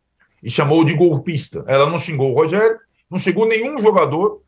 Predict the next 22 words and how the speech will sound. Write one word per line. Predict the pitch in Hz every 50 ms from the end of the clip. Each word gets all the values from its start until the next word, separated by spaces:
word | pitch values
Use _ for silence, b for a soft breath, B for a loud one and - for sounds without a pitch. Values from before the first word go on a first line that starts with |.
| _ _ _
e | - 226 196
todos | 196 262 262 262 226 -
foram | - 233 247 262
nota | 233 226 254 - - -
zero | 233 147 131 127 170 175 170 160 139 123 107
na | 117 127
partida. | 123 131 127 - - - 113 104 95 - b b b b
Mas | - 170 170 185
a | 190
torcida | 208 208 196 - 214 196
do | -
São | - 196 -
Paulo, | - 196 196 185 180
mais | 185 185 190 190 185 185
uma | 190 190 196 185
vez, | 160 160 175 170 175 170 156 160 - _ _ _ _ _ _ _ _ _
deu | 135 131 185 190 196 208
uma | 214 214 208 190
demonstração | 165 180 165 165 165 160 143 - - 147 139 139 - - 175 180 190 185
de | 156 160 175 160 - _
sapiência. | - - - 262 269 262 - 214 175 123 101 80 69 - - - - - _ _ _ _ _ _ _ _ _ _ _ _ _ _ _ _ _ _ _ _ -
Então, | 104 117 98 - 151 175 160 127 95 95